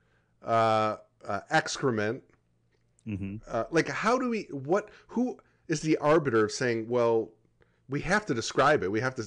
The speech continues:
Speaker 1: there has to be a word for it." Which one, which,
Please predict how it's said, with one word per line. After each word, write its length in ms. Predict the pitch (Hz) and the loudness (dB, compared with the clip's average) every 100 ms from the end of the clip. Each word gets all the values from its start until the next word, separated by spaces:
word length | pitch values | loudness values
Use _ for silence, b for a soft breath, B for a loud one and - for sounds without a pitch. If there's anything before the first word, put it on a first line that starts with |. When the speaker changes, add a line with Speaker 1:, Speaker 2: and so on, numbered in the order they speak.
| - | -4
Speaker 1:
there 140 | 123 | -2
has 220 | 120 156 | 0 -4
to 60 | - | 0
be 60 | 110 | 0
a 60 | |
word 320 | 90 110 143 | 2 0 0
for 180 | - 87 | -2 -6
it." 100 | 85 b b | -6 b b
Which 320 | 123 175 - | -2 -2 -2
one, 320 | 170 156 143 - | -4 -4 -4 -6
which, 460 | 120 151 - - | -4 -4 -8 -14